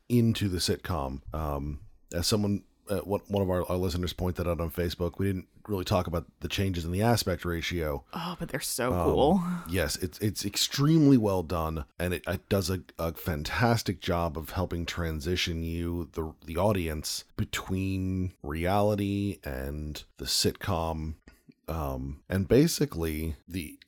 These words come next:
Speaker 1: so the aspect ratio starts to change, and we see Wanda start poking Geraldine about, "What do you mean about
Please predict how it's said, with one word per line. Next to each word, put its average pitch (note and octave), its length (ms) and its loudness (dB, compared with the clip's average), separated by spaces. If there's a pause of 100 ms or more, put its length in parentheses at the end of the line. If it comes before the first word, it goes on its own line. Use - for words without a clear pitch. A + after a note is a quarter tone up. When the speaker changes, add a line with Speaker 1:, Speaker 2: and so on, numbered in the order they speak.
(100)
Speaker 1:
so - 160 -8
the G2+ 100 2
aspect G#2 340 4
ratio E2+ 400 0
starts E2 280 -4
to C#2+ 60 -14
change, D#2 460 -4
and D#2 140 -6
we D#2+ 100 -4
see F2 680 -4
Wanda E2+ 300 0
start E2+ 460 -2
poking F2+ 760 0 (200)
Geraldine G#2+ 460 4
about, E2+ 260 0
"What F2 120 0
do F2+ 60 -2
you F2 60 -2
mean G2+ 160 0
about D#2+ 240 -2